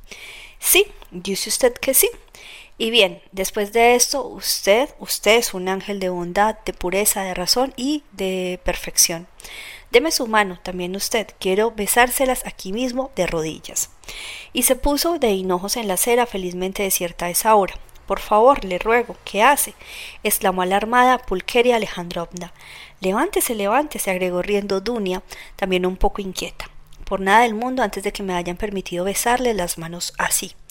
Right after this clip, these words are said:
Bien, ahora sigamos andando. Soy un patán indigno de ustedes y ebrio por añadidura.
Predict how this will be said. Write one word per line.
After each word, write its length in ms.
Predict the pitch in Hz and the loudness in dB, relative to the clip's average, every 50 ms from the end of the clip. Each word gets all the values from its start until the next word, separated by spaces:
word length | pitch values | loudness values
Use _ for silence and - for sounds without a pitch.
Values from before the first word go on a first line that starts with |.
| - - - - - - - - - _ _ | -20 -18 -18 -18 -18 -18 -20 -20 -20 _ _
Bien, 280 | - 196 190 175 165 - _ _ - - - - - - - - - | -2 -2 -2 -2 -4 -10 _ _ -20 -20 -20 -20 -20 -20 -14 -4 0
ahora 400 | 185 190 220 262 302 339 330 320 | 4 6 8 8 8 6 2 -2
sigamos 420 | - 214 190 175 170 170 175 - | -4 -4 -4 -4 -4 -4 -6 -6
andando. 440 | 202 185 175 160 160 170 175 - - - - - - - | -4 -4 -4 -6 -6 -8 -8 -14 -18 -18 -18 -18 -6 -2
Soy 300 | - - 196 190 196 208 | 0 0 0 0 -2 -4
un 100 | 214 214 | -4 0
patán 400 | - 226 220 240 240 262 254 - | 0 0 2 2 0 0 0 -4
indigno 500 | - 202 185 185 190 185 185 185 185 190 | -6 -6 -6 -4 -6 -6 -6 -4 -4 -4
de 100 | 196 196 | -4 -2
ustedes 460 | 175 - - - 233 240 247 - - - | -4 -2 2 4 4 4 4 2 -2 -6
y 180 | 208 196 196 | -4 -2 2
ebrio 280 | 196 214 233 254 262 247 | 2 2 2 2 0 0
por 160 | - 220 196 | 0 -2 -2
añadidura. 640 | 185 185 180 175 170 175 180 220 247 214 - - | -2 -4 -4 -6 -6 -4 -4 -4 -4 -4 -4 -6